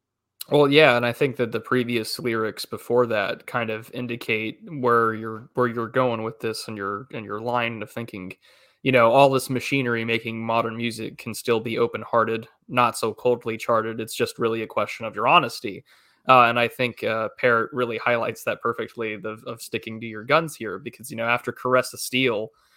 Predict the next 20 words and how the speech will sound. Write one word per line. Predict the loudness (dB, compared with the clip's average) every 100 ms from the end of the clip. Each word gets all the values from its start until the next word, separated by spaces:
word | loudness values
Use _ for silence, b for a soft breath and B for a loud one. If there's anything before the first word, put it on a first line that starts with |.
| b 0
where | 0
you | 0 0
get | 0 0 0
this, | -2 -2 -12 _ _
you | -12 -4 0
know, | 0
fantastical | 0 0 0 0 2 2 2 -6 0 0 2 -2 -6 -10
sort | -4 -2 -2
of, | -6 -8
you | -6
know, | -4 -4
the, | -6
the | -8
seventies | 0 2 2 -2 -2
high | -2 -2
concept | -4 -6 -6 -6 -6
stuff | -4 -4 -4
where | -6
you | -8
get | -6 -4